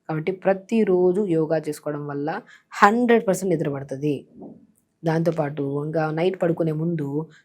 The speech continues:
మనం ఏం చేస్తాము, పగలంతా తిరిగి వస్తామా, తిరిగి వచ్చిన తర్వాత డైరెక్ట్ అలా బెడ్ ఎక్కేసి అదే చెమటతో, అదే డస్-,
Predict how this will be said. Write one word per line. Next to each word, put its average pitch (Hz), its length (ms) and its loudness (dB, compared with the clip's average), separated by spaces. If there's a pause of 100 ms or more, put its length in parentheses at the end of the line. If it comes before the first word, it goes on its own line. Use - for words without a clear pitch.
(160)
మనం 196 220 2
ఏం 208 160 4
చేస్తాము, 185 380 0
పగలంతా 185 600 0
తిరిగి 208 220 2
వస్తామా, 202 360 -4 (920)
తిరిగి 220 180 8
వచ్చిన 208 200 4
తర్వాత 160 240 2
డైరెక్ట్ 175 380 2
అలా 190 160 6
బెడ్ 185 240 2
ఎక్కేసి 175 380 2
అదే 165 160 4
చెమటతో, 165 500 2
అదే 165 200 4
డస్-, 170 260 0